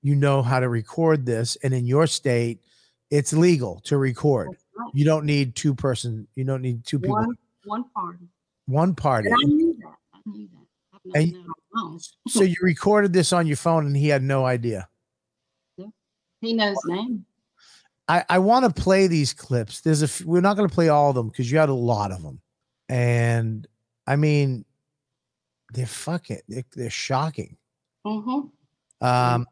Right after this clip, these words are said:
Speaker 1: the first clip we're gonna play, uh, is him dry firing a gun at you.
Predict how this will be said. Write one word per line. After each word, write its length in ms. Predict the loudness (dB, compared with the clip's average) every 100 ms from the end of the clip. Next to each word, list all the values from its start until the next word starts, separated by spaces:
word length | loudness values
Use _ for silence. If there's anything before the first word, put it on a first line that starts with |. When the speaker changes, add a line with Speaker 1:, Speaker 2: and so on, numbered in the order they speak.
| _ _
Speaker 1:
the 100 | -6
first 380 | 0 2 2 0
clip 160 | -4
we're 100 | -2
gonna 180 | -2 -2
play, 500 | -4 -4 -4 -2 -4 -8 _ _ _ _ _ _ _ _ _ -14 -14 _ _ _ -6
uh, 420 | -4 -4 -6 -8 -4
is 280 | -2 -2 -2
him 300 | -2 -2 -6 _ _ _ _ _ _ _ -12
dry 500 | -2 2 4 4 2
firing 640 | 0 -2 2 2 2 0 -4
a 60 |
gun 380 | -6 -4 -2 -2
at 100 | -4
you. 260 | -8 -16